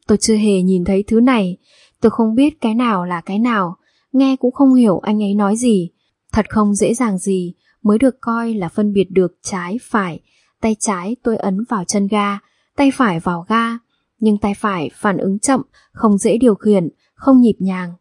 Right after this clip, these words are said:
không nhạy bén, không thể phối hợp được với tay trái. Cái xe bị sóc nảy lên bần bật,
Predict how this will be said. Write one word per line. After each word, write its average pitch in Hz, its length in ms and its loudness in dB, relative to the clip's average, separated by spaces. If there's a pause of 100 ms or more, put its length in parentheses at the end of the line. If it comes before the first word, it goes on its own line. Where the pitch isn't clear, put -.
(120)
không 202 260 0
nhạy 190 240 -2
bén, 185 300 0 (320)
không 285 200 2
thể 233 260 2
phối 202 140 2
hợp 262 280 -2
được 185 260 0
với 190 120 -2
tay 202 240 -4
trái. 196 360 -4 (560)
Cái 202 140 -4
xe 233 300 -4
bị 202 180 2
sóc 302 240 -4 (100)
nảy 202 300 0
lên 220 360 -2
bần 185 220 -2
bật, 180 160 -2